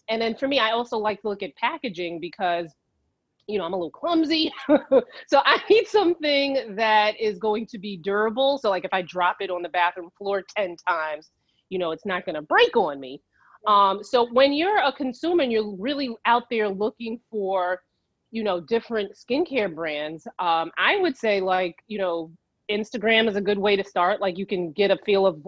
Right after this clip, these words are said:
a brand. Like, if br-, I feel like if a brand's ethics and, you know, who they are is important to you,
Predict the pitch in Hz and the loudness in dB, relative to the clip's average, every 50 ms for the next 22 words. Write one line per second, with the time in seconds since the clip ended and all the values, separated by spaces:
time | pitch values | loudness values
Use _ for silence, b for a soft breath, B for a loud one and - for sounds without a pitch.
0 | - - 196 160 147 175 170 175 180 180 180 180 180 175 180 170 - b b b | -2 -2 -2 -2 -2 -4 -2 0 2 4 4 2 2 0 -2 -6 -8 b b b
1 | b 233 226 294 269 - - 254 277 - 269 - 392 392 - 302 269 269 269 196 | b 2 4 4 2 4 2 2 4 4 4 4 4 4 4 4 4 4 2 2
2 | 180 233 277 320 339 349 330 269 - - 202 233 285 - 277 277 - - - - | 4 4 4 6 4 2 2 0 0 2 2 2 2 2 -4 -6 -6 -10 -20 -14
3 | _ - 226 214 208 208 208 185 190 202 196 226 214 202 196 214 190 262 254 214 | _ -2 0 2 2 2 0 -2 -4 -8 -8 -4 -2 -2 -2 -2 -2 -6 0 2
4 | 240 226 220 - 208 202 202 208 202 208 220 240 - _ _ _ _ _ _ _ | 2 2 2 2 4 6 6 6 6 4 2 -2 -8 _ _ _ _ _ _ _
5 | _ _ _ - 220 202 233 214 202 - 233 233 240 240 - 277 269 254 | _ _ _ -10 -8 -8 -8 -12 -8 -6 -6 -6 -6 -10 -10 -10 -10 -8